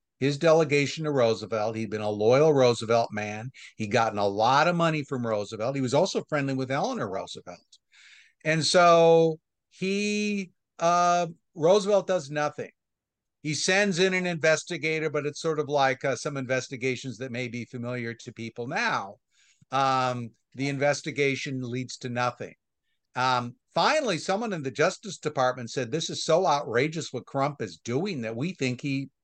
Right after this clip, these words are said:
we think we can prosecute him." We, this is one of the heroes, I would say. You know, a New Dealer who said this. It stopped. Doesn't happen. And, and, uh,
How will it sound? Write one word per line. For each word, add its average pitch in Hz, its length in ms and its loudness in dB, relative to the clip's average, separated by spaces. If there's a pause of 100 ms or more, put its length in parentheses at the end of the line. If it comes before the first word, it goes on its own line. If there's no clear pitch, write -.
we 196 140 2
think 220 280 0
we 170 140 0
can 202 180 0
prosecute 202 720 0
him." 110 140 -6 (680)
We, 214 380 0
this 214 260 4
is 214 100 -2
one 170 200 2
of 175 80 0
the 165 100 2
heroes, 214 720 -2 (160)
I 120 180 0
would 113 180 0
say. - 220 -10 (540)
You 180 100 -2
know, 170 140 4
a 127 40 2
New 165 200 2
Dealer 196 380 4 (160)
who 127 80 -10
said 110 280 -2
this. - 300 -18 (420)
It 127 180 -4
stopped. - 580 -2 (200)
Doesn't 127 300 0
happen. 113 400 -6 (640)
And, 120 240 -6
and, 123 380 0
uh, 117 240 4